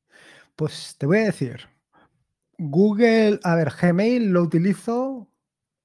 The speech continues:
mm, poco y cada vez menos. Y, y es más, te diría que de Gmail no dependo. O sea, lo utilizo porque es una, lo utilizo como cualquier otro tipo de cuenta,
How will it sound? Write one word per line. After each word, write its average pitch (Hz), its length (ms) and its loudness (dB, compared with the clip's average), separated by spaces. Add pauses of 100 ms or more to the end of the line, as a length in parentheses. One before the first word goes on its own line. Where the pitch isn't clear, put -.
(840)
mm, 147 280 -4 (380)
poco 247 640 0
y 156 120 0
cada 165 180 4
vez 185 220 4
menos. 135 520 0 (420)
Y, 170 220 4 (440)
y 151 500 2 (500)
es 165 180 0
más, 170 280 0
te 143 100 -4
diría 185 400 0
que 165 160 -2
de 139 340 -4 (260)
Gmail 160 360 -4
no 143 120 0
dependo. 117 520 -6 (600)
O - 20 -10
sea, 131 240 -6 (540)
lo 143 160 2
utilizo 175 540 2
porque 139 380 -2
es 147 140 -4
una, 147 280 0
lo 165 120 4
utilizo 170 300 4
como 170 200 2
cualquier 160 320 2
otro 160 180 0
tipo 156 220 0
de 135 100 0
cuenta, 123 420 -6